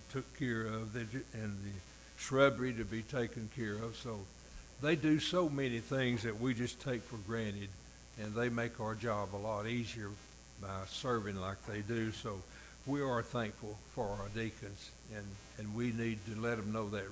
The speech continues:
regularly. Uh, now, we are growing, and we're thankful for this. And, uh, but by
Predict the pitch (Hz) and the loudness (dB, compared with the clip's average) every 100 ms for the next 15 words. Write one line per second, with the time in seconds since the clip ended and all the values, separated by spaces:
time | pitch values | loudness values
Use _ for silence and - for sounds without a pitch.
0 | 117 117 107 107 98 87 - - - - | -2 -2 -2 -6 -6 -8 -14 -16 -18 -18
1 | - - - - 113 107 101 - 120 123 | -16 -16 -16 -8 -2 0 0 -2 2 4
2 | 113 123 143 156 175 151 120 113 - 113 | 4 4 4 4 4 4 2 -2 -4 2
3 | 131 139 117 107 110 107 113 120 151 147 | 4 4 4 2 2 0 0 0 2 0
4 | 117 143 123 - 107 104 101 131 - - | 0 -4 -6 -6 -4 0 0 -2 -4 -10
5 | - - - - - - - - - 104 | -16 -16 -16 -16 -16 -16 -16 -14 -6 -4
6 | 98 98 95 92 85 - - - - - | -2 -2 0 -2 -6 -12 -16 -16 -16 -14
7 | - - - - - - - - - - | -16 -14 -16 -16 -14 -12 -12 -16 -16 -16
8 | - 113 107 120 123 | -2 0 0 0 0